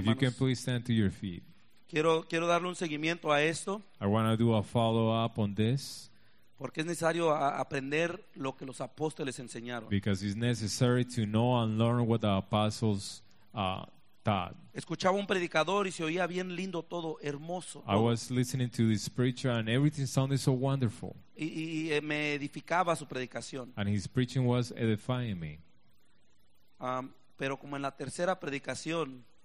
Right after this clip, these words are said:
Speaker 1: But, like, I was listening, like, to the third preaching.
Speaker 2: él llegó a una área que el,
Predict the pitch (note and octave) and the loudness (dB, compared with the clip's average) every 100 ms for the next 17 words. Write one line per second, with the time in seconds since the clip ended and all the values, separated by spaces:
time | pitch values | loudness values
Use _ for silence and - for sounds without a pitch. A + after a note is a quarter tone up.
0 | - - G#2 G2+ G#2 G2+ G2 G#2+ A2+ A2+ | -8 -2 0 -2 -2 -4 -4 0 0 0
1 | A#2+ B2 B2+ A#2 G#2+ G2+ - G#2+ G2+ - | 0 0 0 -2 -2 -2 2 2 2 2
2 | C3 C#3 - C#3 - - F#2 F#2 - - | 2 2 2 0 0 -10 -14 -16 -20 -20
3 | - - - C#3+ D3+ D#3+ E3 E3 D#3+ D#3 | -20 -20 -12 -8 -6 -4 -2 -2 -2 0
4 | F3 E3 D3 C3+ - C#3 - C#3 | 0 0 2 0 -4 -12 -8 -6